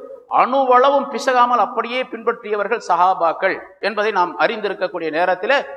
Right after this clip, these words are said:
இந்த வாசகத்தை நம்முடைய வாழ்க்கையிலே ஒப்பிட்டு பார்க்க வேண்டும். உ யூஃபூன பி அஹதில்லாஹி வலா யன்குதூனல் மீசாக். அந்த உலுல் அல்பாப் என்பவர்கள் யார் என்றால்,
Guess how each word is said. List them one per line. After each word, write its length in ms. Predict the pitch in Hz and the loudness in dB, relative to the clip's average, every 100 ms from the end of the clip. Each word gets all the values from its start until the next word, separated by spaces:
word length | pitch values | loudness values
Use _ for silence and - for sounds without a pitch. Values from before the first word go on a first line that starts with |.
| - - | -16 -8
இந்த 180 | 175 | -2
வாசகத்தை 560 | 160 233 233 220 202 247 | 4 4 4 -2 -2 -2
நம்முடைய 380 | 165 214 247 226 | -2 -2 0 2
வாழ்க்கையிலே 480 | 202 220 214 202 196 | 4 2 2 -4 -2
ஒப்பிட்டு 380 | 175 175 185 196 | -2 -2 -8 -4
பார்க்க 360 | 170 175 165 | 2 2 0
வேண்டும். 400 | 156 170 220 233 - - - _ _ _ _ | -2 0 2 0 -2 -14 -20 _ _ _ _
உ 120 | - 247 | -2 -2
யூஃபூன 540 | 202 262 269 254 240 | 0 -2 -2 0 0
பி 100 | 214 | 4
அஹதில்லாஹி 680 | 202 196 196 214 226 208 208 | 4 4 2 -2 2 2 4
வலா 220 | 190 190 190 | 2 4 4
யன்குதூனல் 720 | 175 208 - 185 180 170 165 | 2 -2 -4 -4 -2 -2 -2
மீசாக். 480 | 165 170 165 147 - - _ - | -4 -4 0 0 -2 -18 _ -2
அந்த 260 | 170 196 160 156 - - | 0 4 2 2 -2 -6
உலுல் 320 | 196 269 247 | -2 0 2
அல்பாப் 540 | 208 247 240 247 240 | 2 2 6 6 4
என்பவர்கள் 440 | 226 220 214 208 180 | 0 -2 -2 -2 4
யார் 200 | 190 202 | 4 4
என்றால், 400 | 190 208 269 | 2 2 2